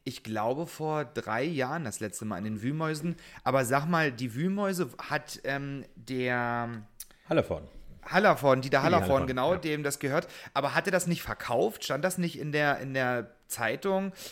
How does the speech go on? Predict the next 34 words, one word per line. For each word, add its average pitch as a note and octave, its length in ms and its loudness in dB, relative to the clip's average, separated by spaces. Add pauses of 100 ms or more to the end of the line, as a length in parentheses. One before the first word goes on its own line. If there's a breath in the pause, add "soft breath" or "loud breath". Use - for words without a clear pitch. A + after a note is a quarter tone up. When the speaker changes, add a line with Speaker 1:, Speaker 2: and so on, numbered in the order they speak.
(120)
Speaker 1:
dass D3 180 0
der - 180 0
eines B2+ 320 0
seiner C3+ 300 0
Theater C3 640 -2
in C#3+ 140 -4
Berlin C3+ 420 -2
verkauft - 760 -6
hat? A3 260 -4
Oder A2+ 260 0
wollte A2+ 180 0
das G2+ 240 -2
zumachen? A3 600 -4 (420 loud breath)
Oder C#3 180 6
war C3+ 100 6
das C#3+ 200 4
wegen C#3+ 160 2
Corona A2 500 2
auch? F2+ 320 -2
Dass, - 420 -6
ähm F#2+ 120 -4
Speaker 2:
Genau, F2+ 320 2
also F2+ 220 0
es F#2+ 140 0
ist, G2+ 280 -6
ähm, F#2+ 380 2
er F#2 120 -6
hat, - 320 -12 (400)
äh, F#2+ 80 -8
gab's F#2+ 320 -6
ein F#2+ 40 -6
bisschen, F#2 440 -4 (420)
ähm, F#2+ 360 -4 (400)
Unmut, A#2+ 540 -2